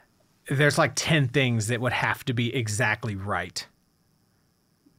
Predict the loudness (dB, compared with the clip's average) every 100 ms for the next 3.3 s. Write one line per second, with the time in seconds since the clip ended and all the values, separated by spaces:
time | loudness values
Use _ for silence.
0 | -6 -2 -2 -4 -10 _ _ _ -6 -2
1 | 0 0 0 0 2 2 2 2 0 -2
2 | -4 -6 -8 -6 -6 -6 -10 -10 -10 -10
3 | -12 -18 -20